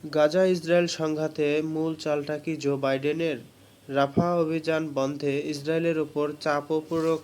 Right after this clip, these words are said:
করছে, আবার ইসরায়েলের গাজায় গণহত্যা চালাচ্ছে না,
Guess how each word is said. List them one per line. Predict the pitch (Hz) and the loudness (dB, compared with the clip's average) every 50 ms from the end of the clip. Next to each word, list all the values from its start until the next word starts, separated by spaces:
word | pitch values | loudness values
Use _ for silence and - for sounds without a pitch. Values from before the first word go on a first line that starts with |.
| - | -4
করছে, | - 160 156 151 - - - 170 170 185 - - | -2 -2 -2 -2 -4 -6 -2 -2 -2 -2 -4 -6
আবার | - 143 143 139 139 139 135 - 147 | -6 -4 -2 -2 -2 -2 -2 -4 -6
ইসরায়েলের | 143 135 135 135 143 151 156 156 160 165 165 160 156 | -6 -6 -6 -4 -4 -2 0 0 0 0 -2 -2 -4
গাজায় | 143 147 143 143 139 143 139 139 131 | -6 -6 -6 -4 -2 -2 -2 -2 -2
গণহত্যা | 139 143 139 139 139 139 135 143 139 139 - 160 160 | -2 -2 -2 -2 -4 -4 -4 -6 -8 -6 -6 -6 -6
চালাচ্ছে | 151 - 156 147 139 135 135 - - 143 135 | -2 -2 -2 0 0 -2 -4 -6 -6 -6 -4
না, | 131 135 | -2 -2